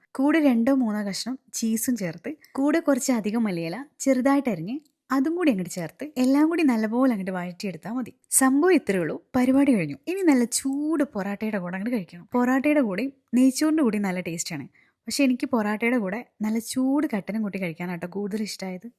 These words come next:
ഇത് കഴിക്കുമ്പോൾ ഈ ഗ്രേവിയും ചീസും എല്ലാം കൂടി കൂട്ടി അങ്ങോട്ട് കഴിക്കണം. അപ്പോഴാണ് ഇതിൻ്റെ കറക്റ്റ് രുചി നമുക്ക് കിട്ടുക. പിന്നെ വേറൊരു കാര്യമുള്ളത്, ഇതാരും ചോറിൻ്റെ കൂടെ കഴിക്കരുത് കേട്ടോ.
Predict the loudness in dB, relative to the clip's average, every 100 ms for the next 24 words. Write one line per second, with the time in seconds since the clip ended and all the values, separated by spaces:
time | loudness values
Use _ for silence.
0 | -2 0 2 2 0 0 2 2 0 0
1 | 0 2 0 0 -4 -4 -6 -8 -4 0
2 | 4 4 4 0 -2 -2 -2 0 0 0
3 | -4 -8 -16 _ _ _ _ _ -2 -2
4 | -2 0 2 2 0 -6 _ -4 -2 0
5 | -2 -2 -4 -4 -6 -6 -6 -6 -6 -6
6 | -6 -4 0 2 6 6 8 4 2 0
7 | 0 -2 -4 -8 _ _ 2 4 4 0
8 | 2 2 4 4 4 2 0 -2 -6 -6
9 | -8